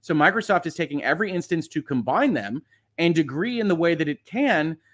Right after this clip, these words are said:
to also suggest that Nintendo Switch is an active player in the video game market and industry, which is great lawyering. This is exactly what it should be doing, but you see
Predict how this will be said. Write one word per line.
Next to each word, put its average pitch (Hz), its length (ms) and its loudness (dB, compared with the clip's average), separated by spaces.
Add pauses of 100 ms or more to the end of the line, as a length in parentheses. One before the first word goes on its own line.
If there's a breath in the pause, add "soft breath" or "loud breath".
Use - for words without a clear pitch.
(140)
to - 100 -2
also 147 260 0
suggest 135 400 -4
that 147 80 -4
Nintendo 131 360 -4
Switch 104 300 -12
is 120 80 -14
an 120 80 -6
active 110 400 -6
player 104 220 -6
in 107 60 -4
the 110 40 -6
video 107 220 -6
game 101 340 -10 (140)
market 107 320 -6
and 104 100 -8
industry, 131 420 -4 (340)
which 196 180 0
is 196 220 0 (180)
great 277 240 6
lawyering. 123 480 4
This 147 80 -12
is 190 80 -6
exactly 160 420 2
what 156 140 0
it 151 80 -10
should 143 140 -8
be 135 40 -6
doing, 190 220 0
but 139 80 -2
you 139 80 -4
see 135 320 -6